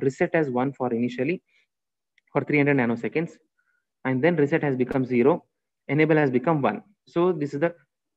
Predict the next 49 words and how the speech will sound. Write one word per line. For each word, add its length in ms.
to 100
verify 380
the 80
function 300
of 100
J 120
K 120
flip 200
flop. 200
But 180
if 120
you 120
observe 380
J, 200
J 200
is 80
the 120
M 160
S 140
B 120
there, 180
so 160
we 120
have 160
taken 280
the 140
clock 280
for 200
hundred 540
pulse 180
there, 140
hundred 260
nanoseconds, 520
it 100
should 180
toggle 300
it. 80
Now 120
K 260
is 120
L 180
S 120
B, 240
we 100
have 120
taken 220
it 100
as 140
fifty. 380